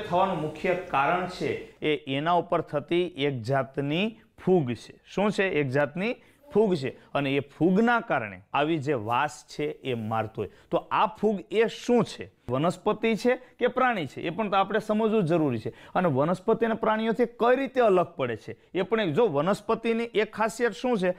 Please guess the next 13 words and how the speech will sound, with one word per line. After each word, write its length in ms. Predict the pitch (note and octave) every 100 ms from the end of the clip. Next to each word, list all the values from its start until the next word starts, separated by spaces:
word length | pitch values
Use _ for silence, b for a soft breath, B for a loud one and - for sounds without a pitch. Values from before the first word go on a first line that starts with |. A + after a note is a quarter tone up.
| B -
આપણે 240 | F3+ A3
જોઈ 260 | F#3+ A3+ D3
ગયા 160 | A2 b -
કે 80 | C#3+
વનસ્પતિ 500 | D3 G3 - A3 G#3 G3
કઈ 140 | A#3
રીતે 180 | A#3+ G#3+
પોષણ 400 | A3+ G#3+ - G#3
મેળવે 220 | G3 F#3 D#3+
છે? 160 | F3+ F3+ B -
પ્રકાશ 400 | F3 G3+ G3+ G3+
સંશ્લેષણની 560 | F#3+ G3 F#3 G3 F#3+
પ્રક્રિયાથી 640 | F3+ E3 D#3+ E3 D3 F#3